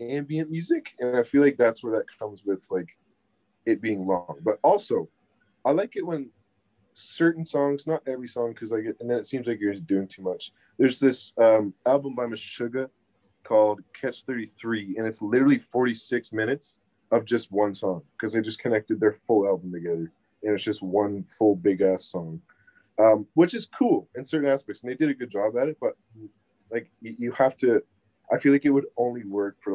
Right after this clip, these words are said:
like, that type of music. Like, it has to work for a specific type of music. Like, Pink Floyd did it on Dark Side of the Moon by, like, fading their songs into other songs. Like, that's cool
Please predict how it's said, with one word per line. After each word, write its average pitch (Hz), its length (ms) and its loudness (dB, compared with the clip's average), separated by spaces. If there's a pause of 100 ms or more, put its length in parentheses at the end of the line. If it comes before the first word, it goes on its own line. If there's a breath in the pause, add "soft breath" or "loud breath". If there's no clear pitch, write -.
like, 85 120 -12 (1300)
that 104 280 2
type 98 240 -6
of 98 80 -6
music. 92 420 -8
Like, 92 160 0
it 104 60 2
has 110 140 2
to 104 80 -4
work 95 260 -2
for 98 100 0
a 85 40 -4
specific - 480 -6
type 90 160 0
of - 80 -14
music. 92 280 -2
Like, 101 200 2
Pink 170 220 2
Floyd 131 320 4
did 101 160 0
it 95 120 -2 (540)
on 98 420 0
Dark 104 240 0
Side 104 140 -2
of 101 60 0
the 95 60 -4
Moon 98 200 -6
by, 95 100 0
like, 95 160 0
fading 107 380 -4
their 92 100 -10
songs 92 360 -6
into 92 140 -4 (100)
other 95 160 2
songs. 85 400 -16
Like, 92 100 -16
that's 165 220 2
cool 170 460 6